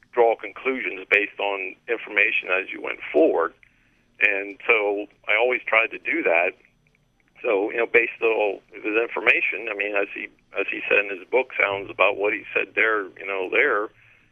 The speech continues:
you know, that was his side. And <laughs> it's like there,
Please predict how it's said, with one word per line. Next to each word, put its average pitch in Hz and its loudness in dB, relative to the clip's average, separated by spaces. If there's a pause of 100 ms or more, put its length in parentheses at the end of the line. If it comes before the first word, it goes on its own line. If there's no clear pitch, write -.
(160)
you 117 -6
know, 107 2 (300)
that 107 4
was 113 -8
his 120 0 (100)
side. 139 0 (440)
And 98 -8 (600)
<laughs> - -6
it's - 0
like 120 0
there, 120 2